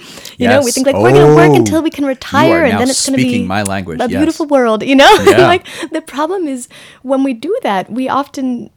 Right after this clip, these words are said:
Speaker 1: uh, we lose our,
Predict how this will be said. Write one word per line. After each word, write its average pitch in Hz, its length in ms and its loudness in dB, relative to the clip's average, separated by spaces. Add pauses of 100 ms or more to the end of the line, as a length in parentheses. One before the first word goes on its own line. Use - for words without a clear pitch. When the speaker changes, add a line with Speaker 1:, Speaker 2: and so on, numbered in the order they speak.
(160)
Speaker 1:
uh, - 540 -10 (600)
we 269 500 -8
lose 254 220 -6
our, 226 300 -8